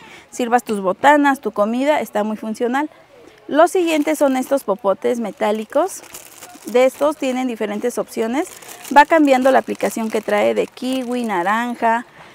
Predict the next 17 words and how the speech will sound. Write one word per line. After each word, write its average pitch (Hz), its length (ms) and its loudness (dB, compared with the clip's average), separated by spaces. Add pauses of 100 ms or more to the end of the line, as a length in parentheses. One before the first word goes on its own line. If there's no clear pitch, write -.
(140)
eh, 285 420 -2
sandía. 254 580 2 (400)
Y 254 100 0
estos 269 240 4
tienen 262 260 -2
un 254 80 -4
costo 254 340 -4
ya 226 220 0
de 233 100 0
quince 233 400 -4
pesitos 226 500 -8
la 220 200 4
pieza. 202 380 -2
Esto 214 160 -6
es 233 60 -6
de 220 100 -2
silicón 220 500 -4